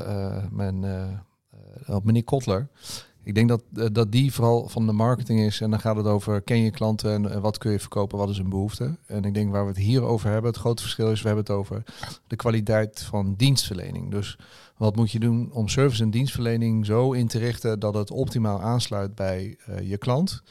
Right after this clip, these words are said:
En tegenwoordig is dat een dusdanig belangrijke factor,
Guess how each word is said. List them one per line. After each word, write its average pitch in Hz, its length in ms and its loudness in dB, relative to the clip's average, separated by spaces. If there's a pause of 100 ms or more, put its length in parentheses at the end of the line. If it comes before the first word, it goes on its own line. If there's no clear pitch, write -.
(480)
En 113 120 -4
tegenwoordig 120 640 2
is 113 260 -4
dat 110 280 -2
een 104 340 -2
dusdanig 117 500 2
belangrijke 101 480 -4
factor, 123 560 -4